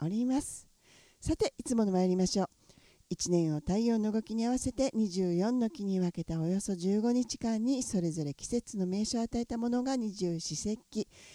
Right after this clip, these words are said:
今の期間は先週に引き続き、引き続き、霜降ですね。今年は暑さがね、遅くまで残りましたけどね、急にもう冬が来たというふうな秋でしたけれどもね。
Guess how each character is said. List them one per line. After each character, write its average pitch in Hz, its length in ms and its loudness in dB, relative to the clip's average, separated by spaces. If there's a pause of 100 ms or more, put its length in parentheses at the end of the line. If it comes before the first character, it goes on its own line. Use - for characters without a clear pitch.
(400)
今 349 240 8
の 311 140 6
期 - 120 -12
間 196 320 2
は 170 160 2
先 175 280 2
週 165 180 0
に 160 80 2
引 156 60 -2
き - 120 -14
続 - 220 -6
き、 - 100 -20
引 - 60 -18
き - 80 -16
続 156 260 -6
き、 - 200 -8 (280)
霜 277 460 0
降 269 180 2
で 226 100 4
す - 140 -4
ね。 180 240 2 (680)
今 208 120 4
年 294 320 2
は 277 460 4
暑 269 160 -2
さ 247 120 2
が 214 80 0
ね、 202 240 4 (300)
遅 202 180 0
く - 80 -4
ま 180 140 0
で 160 80 0
残 156 240 -2
り 175 100 0
ま 196 100 2
し 214 60 -2
た - 80 -6
け 160 120 -4
ど 151 120 -4
ね、 202 340 0 (460)
急 285 240 2
に 277 180 2
も 208 460 2 (500)
う - 40 -16
冬 220 200 6
が 190 120 2
来 - 80 -18
た - 100 -8 (100)
と - 80 -2
い 156 40 0
う - 20 0
ふ 160 60 -4
う 151 60 0
な 139 180 -2
秋 - 180 -10
で 143 120 -4
し - 40 -6
た - 120 -12
け - 120 -14
れ - 60 -10
ど 165 100 -8
も 147 140 -6
ね。 170 240 -4